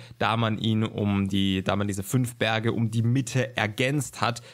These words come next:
damit es sozusagen auch wieder das Reich der Mitte ist. Aber man sieht auch hier wieder ein ganz klarer Bezug, vor allen Dingen religiös, ein ganz klarer religiöser Bezug zu den Bergen. Das ist in ganz Asien, aber eben auch in Europa nicht zu verdenken.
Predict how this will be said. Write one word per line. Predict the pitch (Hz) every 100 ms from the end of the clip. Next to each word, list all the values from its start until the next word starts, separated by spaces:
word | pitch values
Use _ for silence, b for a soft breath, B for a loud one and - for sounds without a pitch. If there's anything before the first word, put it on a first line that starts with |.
| B
damit | 104 98
es | 95
sozusagen | 101 - 90 92
auch | 95
wieder | 95
das | 87 - -
Reich | 95 101 -
der | 104 92
Mitte | 98 101 90
ist. | - 135 139 - _ b b
Aber | 113 110
man | 110
sieht | 104 117 117
auch | 107
hier | - 117 110
wieder | 110 107 B B
ein | 90 113 107
ganz | 117 151 -
klarer | - 123 113 123 117
Bezug, | 110 101 - 135 143 -
vor | -
allen | 117 110
Dingen | 104
religiös, | 101 101 95 113 139 127 - -
ein | 104 95
ganz | 117 117
klarer | - 117 107
religiöser | 107 98 101 104 113
Bezug | 101 101 - 104 - -
zu | -
den | 110 95 90
Bergen. | 92 107 113 113 -
Das | 110 110
ist | 113 - _
in | - 117 117 -
ganz | 123 131 - -
Asien, | 117 143 127 131 123 120
aber | 117 120 -
eben | 117 110
auch | - 110 110
in | - 101
Europa | 95 107 117 113 110 -
nicht | 120 139 - - -
zu | - 135 123 120 B
verdenken. | - 147 190 139 -